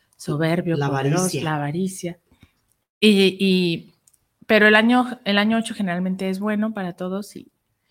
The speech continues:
Speaker 1: y el siete y el nueve, como el nueve es de cerrar ciclos, no todos sabemos cerrar ciclos a veces
Speaker 2: Ujú.
Speaker 1: y, y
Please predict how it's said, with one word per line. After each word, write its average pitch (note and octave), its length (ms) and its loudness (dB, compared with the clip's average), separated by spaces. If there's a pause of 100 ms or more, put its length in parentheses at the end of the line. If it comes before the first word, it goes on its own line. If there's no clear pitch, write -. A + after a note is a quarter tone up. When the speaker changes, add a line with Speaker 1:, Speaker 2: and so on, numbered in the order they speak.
(560)
Speaker 1:
y F3 420 -2
el D#3+ 160 -2
siete F#3+ 360 -2
y G3+ 100 2
el F#3+ 100 0
nueve, G#3 480 0
como F3 200 -2
el E3 80 -2
nueve G3 280 0
es G#3+ 60 -2
de G#3 100 -4
cerrar F#3+ 340 -4
ciclos, G3+ 540 -6
no G#3 160 -2
todos G#3+ 280 -4
sabemos F3+ 360 -2
cerrar E3+ 300 -10
ciclos F#3 400 -8
a E3 80 -6
veces G#3+ 540 -8
Speaker 2:
Ujú. D3 140 -16
Speaker 1:
y, D#3+ 360 -10 (120)
y D#3+ 260 -16